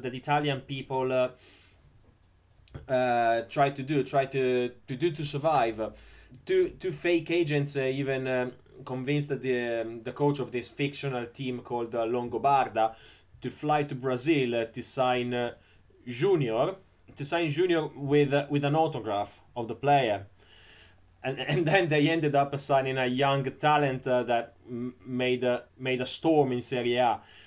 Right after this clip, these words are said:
Yeah, read like, told like this, uh, maybe doesn't sound very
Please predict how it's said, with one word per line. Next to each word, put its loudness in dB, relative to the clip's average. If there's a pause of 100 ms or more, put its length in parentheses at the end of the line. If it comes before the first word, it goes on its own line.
(160)
Yeah, 0
read 2
like, -2
told 0
like 2
this, 0
uh, 2
maybe 0
doesn't 0
sound 0
very 2